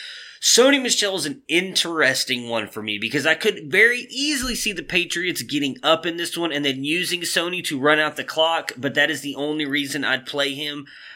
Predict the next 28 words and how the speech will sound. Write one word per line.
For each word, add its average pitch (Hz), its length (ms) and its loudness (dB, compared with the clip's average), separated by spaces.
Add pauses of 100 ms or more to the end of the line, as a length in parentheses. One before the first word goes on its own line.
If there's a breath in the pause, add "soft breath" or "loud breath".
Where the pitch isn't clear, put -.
(400 loud breath)
Personally, 175 500 6
as 160 100 2
someone 156 220 0
who 156 120 -2
owns 156 340 2
him 147 100 0
in 139 60 4
a 139 40 0
couple 143 320 2
leagues, 135 380 0
I 135 200 4
am 120 200 -2
not 120 340 0
playing 101 340 -6
him. 104 140 -8
If 98 120 -10
you 127 100 -4
can 131 100 -4
find 135 240 0
someone 135 200 0
to 127 80 -2
play 123 180 2
over 117 300 -2
him, 120 200 -4
I 110 140 0
would, 110 380 -4
because 107 340 -4
usually 139 640 -2